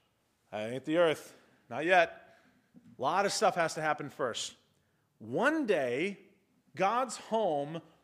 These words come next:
will be here on the new earth. So overwhelming the transformation that it is not just the heaven and the new earth, it is the new heavens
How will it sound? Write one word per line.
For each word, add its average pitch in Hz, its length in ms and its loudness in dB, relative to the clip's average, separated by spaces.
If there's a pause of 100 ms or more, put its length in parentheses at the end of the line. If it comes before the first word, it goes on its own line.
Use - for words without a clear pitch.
will 170 180 -2
be 160 460 -8 (340)
here 208 540 -2 (1000)
on 123 80 -14
the 127 60 -12
new 131 140 -8
earth. - 300 -10 (1300)
So 262 520 4
overwhelming 220 760 0
the 208 80 -4
transformation 190 880 -4
that 196 120 -2
it 156 60 -2
is 143 160 -4
not 202 260 2
just 180 280 0
the 127 100 -4
heaven 202 380 -2
and 156 140 -8
the 143 60 -4
new 165 240 -4
earth, 180 260 -2
it 143 120 -8
is 131 140 -8
the 135 100 -12
new 123 240 -8
heavens 127 760 -10